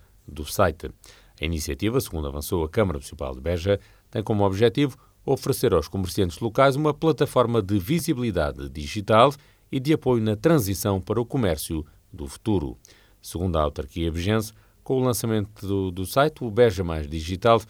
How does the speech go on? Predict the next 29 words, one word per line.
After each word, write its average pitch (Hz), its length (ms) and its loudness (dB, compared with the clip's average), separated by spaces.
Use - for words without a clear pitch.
reforça 107 640 2
também 123 480 2
a 170 60 -4
sua 110 240 -2
missão 95 400 0
de 95 80 -2
aproximar 98 600 0
o 87 100 -8
comércio 110 540 0
local 82 420 0
da 104 160 4
era 80 260 4
digital, 80 560 0
incentivando 117 560 -2
os 107 80 -6
consumidores 113 640 0
a 107 60 2
explorarem 113 720 2
e 117 120 -2
valorizarem 92 800 2
os 87 140 -6
negócios 110 580 2
da 76 120 -4
região. 73 520 2
O 95 80 -6
bairro 82 300 2
Beja 78 300 2
Mais 67 200 -8
Digital 92 560 2